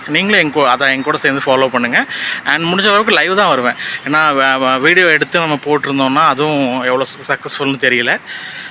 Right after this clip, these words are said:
எல்லாமே ஃபிங்கர் டிப்பில் கொஞ்சம் ஈஸியாக ஆக்சஸ் பண்ற மாதிரி வச்சுக்கணும் அப்படின்ட்டு இருக்கிறேன். So சப்போர்ட் பண்ணுங்க மக்களே. இன்னையிலேருந்து ஸ்டார்ட் ஆகுது. இன்னைக்கு என் ஒர்க் அவுட் முடிச்சுட்டு வந்துட்டேன். So ஒர்க் அவுட் பண்ற ஒரு வீடியோ போடாம விட்டுட்டேன். ஏன்னா நான் வந்து இன்னைக்கு என்னோட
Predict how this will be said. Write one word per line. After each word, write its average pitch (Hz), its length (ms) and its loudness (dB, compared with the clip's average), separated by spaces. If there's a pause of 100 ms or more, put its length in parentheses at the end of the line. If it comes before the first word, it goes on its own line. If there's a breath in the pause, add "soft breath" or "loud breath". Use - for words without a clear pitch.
எல்லாமே 202 420 0
ஃபிங்கர் 180 380 -2
டிப்பில் 180 160 -2
கொஞ்சம் 160 220 0
ஈஸியாக 175 280 0
ஆக்சஸ் 147 240 -6
பண்ற 139 240 -2
மாதிரி 147 220 0
வச்சுக்கணும் 143 420 -2
அப்படின்ட்டு 127 300 0
இருக்கிறேன். 139 300 -2 (360 loud breath)
So 147 500 2 (1700 loud breath)
சப்போர்ட் 214 300 2
பண்ணுங்க 180 240 0
மக்களே. 160 400 2 (320 loud breath)
இன்னையிலேருந்து 147 380 0
ஸ்டார்ட் 143 360 0
ஆகுது. 139 320 0 (300 loud breath)
இன்னைக்கு 156 300 0
என் 147 80 2
ஒர்க் 139 220 0
அவுட் 170 180 0
முடிச்சுட்டு 143 320 -2
வந்துட்டேன். 131 420 -2 (280 loud breath)
So 165 220 2
ஒர்க் 156 80 -2
அவுட் 208 140 0
பண்ற 151 560 2
ஒரு 135 140 0
வீடியோ 156 220 2
போடாம 143 380 0
விட்டுட்டேன். 127 320 0
ஏன்னா 151 140 2
நான் 143 180 0
வந்து 135 160 0
இன்னைக்கு 123 600 -2
என்னோட 127 260 0